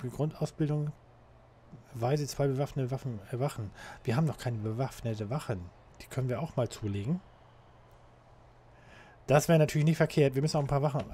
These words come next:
einstellen, auf jeden Fall. Wo haben wir die denn da?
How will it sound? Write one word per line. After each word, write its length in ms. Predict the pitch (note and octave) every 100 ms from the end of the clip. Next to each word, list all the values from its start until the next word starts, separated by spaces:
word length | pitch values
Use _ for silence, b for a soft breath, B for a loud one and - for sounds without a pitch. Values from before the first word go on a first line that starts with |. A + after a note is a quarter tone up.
| -
einstellen, 600 | C3 B2 - - G#2 A2+
auf 120 | A2+ -
jeden 240 | A2 G#2
Fall. 360 | - A2 A#2 C#3
Wo 80 | B2
haben 100 | B2
wir 80 | A#2
die 100 | G2
denn 140 | F#2
da? 300 | G2 G2 F#2